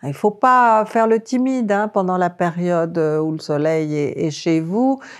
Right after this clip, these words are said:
Il faut essayer justement de sortir de votre réserve, de votre cadre habituel et montrer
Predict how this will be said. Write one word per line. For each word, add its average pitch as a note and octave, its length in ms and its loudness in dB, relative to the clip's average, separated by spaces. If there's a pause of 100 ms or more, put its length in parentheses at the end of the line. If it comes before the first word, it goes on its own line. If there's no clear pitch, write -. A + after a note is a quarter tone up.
(120)
Il F3 160 -2
faut C#4 160 2
essayer B3 420 0
justement A#3+ 380 -4
de G3 120 0
sortir G3 640 -4
de F#3+ 120 0
votre E3+ 420 -4
réserve, F#3 680 2
de D#3 80 -2
votre D3 360 -4
cadre E3 600 2 (300)
habituel G3+ 800 2
et G3+ 220 4
montrer A#3+ 840 0